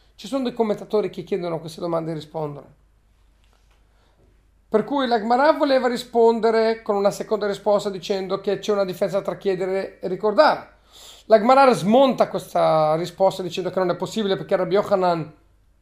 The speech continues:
non tiene la possibilità di dividere, separare queste date.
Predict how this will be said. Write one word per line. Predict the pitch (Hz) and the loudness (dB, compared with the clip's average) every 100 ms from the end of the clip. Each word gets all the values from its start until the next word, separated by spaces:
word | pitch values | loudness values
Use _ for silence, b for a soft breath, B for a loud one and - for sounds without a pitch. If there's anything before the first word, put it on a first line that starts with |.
| _ _ _ _ _ _ _ _ _ _ _ _ _ - | _ _ _ _ _ _ _ _ _ _ _ _ _ 0
non | 226 269 226 | 2 4 2
tiene | 160 214 262 254 220 180 151 - _ _ _ _ _ _ _ _ _ | 0 0 6 6 6 2 -4 -12 _ _ _ _ _ _ _ _ _
la | - 196 | 0 0
possibilità | 190 202 - 185 180 180 180 226 196 | 0 -8 -8 -6 -6 -6 0 4 6
di | 180 156 175 160 - _ _ _ _ _ _ _ _ | 4 -2 -8 -10 -14 _ _ _ _ _ _ _ _
dividere, | - 156 160 196 165 143 127 - _ _ _ | -8 -4 -2 -2 -2 -4 -6 -16 _ _ _
separare | - 160 190 190 185 175 | -20 -4 4 6 6 2
queste | 160 156 | -6 -10
date. | - 123 - 254 | -10 -14 -16 -20